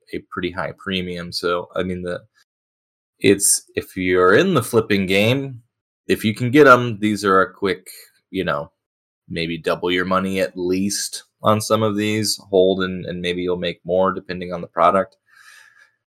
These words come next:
So, yeah, it's, it's, it's why they've got that exclusive Montgomery Club release first, because those people are paying six hundred dollars a year to have access to purchase these things before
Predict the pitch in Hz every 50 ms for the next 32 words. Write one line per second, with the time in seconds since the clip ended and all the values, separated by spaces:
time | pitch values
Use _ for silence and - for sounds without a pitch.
0 | _ _ _ _ _ _ _ - 127 123 120 113 110 113 113 120 120 117 110 110
1 | 110 101 - - 139 127 123 113 101 - - - - - - - - - - -
2 | - - _ _ _ _ _ _ _ _ _ _ _ _ _ _ _ _ _ _
3 | _ _ _ _ _ 113 110 98 - - - - - - _ - 101 104 107 107
4 | 107 101 104 101 98 101 104 98 95 - - 92 90 90 87 - - - - 110
5 | 101 - 110 98 101 101 107 120 117 - - 151 170 214 254 262 202 110 90 -
6 | - 90 87 82 82 82 82 _ _ _ _ 98 98 95 92 92 87 - - -
7 | - 135 143 156 151 - - - 98 98 90 87 90 90 - - 92 87 - -
8 | 71 - - 101 90 87 87 - - 90 - - - 98 90 85 85 85 87 85
9 | 80 78 - 78 87 98 104 113 123 123 107 98 95 95 92 90 87 82 - _
10 | - - - - 87 90 90 - - 92 87 87 87 - - - - - 85 85
11 | 82 82 80 - - _ _ _ _ _ _ _ 104 101 101 120 113 113 113 113
12 | 104 - 113 110 107 110 107 - - - - - 95 90 90 90 90 87 85